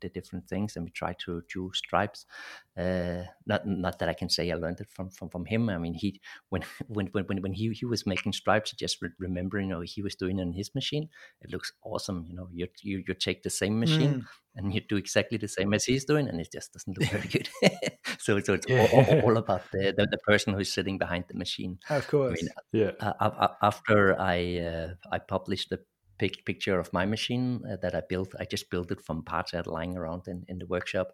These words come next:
Speaker 1: Uh, and, uh, and, and there's so many that ask me, "How, how did you made it, do it, and how do you adjust it and all this?" And I said, "Yeah, I mean, I just do like this and that." And I,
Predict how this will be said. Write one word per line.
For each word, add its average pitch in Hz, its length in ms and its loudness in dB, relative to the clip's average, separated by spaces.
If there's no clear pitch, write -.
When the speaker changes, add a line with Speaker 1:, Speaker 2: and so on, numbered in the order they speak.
Speaker 1:
Uh, 90 440 4
and, 92 320 0
uh, 87 280 -2
and, 92 360 -4
and 107 80 -6
there's 87 160 -6
so 113 100 2
many 98 180 2
that 87 200 2
ask - 300 -2
me, 98 180 0
"How, 104 260 2
how 110 140 0
did 101 200 -2
you 90 800 -2
made 101 320 2
it, 104 440 -2
do 110 120 2
it, 113 200 2
and 90 140 -2
how 90 140 2
do 95 100 -4
you 87 100 -2
adjust 101 380 -2
it - 100 -6
and 90 120 -4
all 92 140 -2
this?" 110 260 -4
And 87 100 -6
I 80 40 -10
said, - 200 -16
"Yeah, 82 80 -6
I 78 80 -10
mean, 82 160 -10
I 85 60 -12
just - 220 -8
do 98 100 -6
like 90 200 -6
this - 200 -10
and 87 120 -8
that." 107 260 0
And 92 160 -4
I, 85 80 -4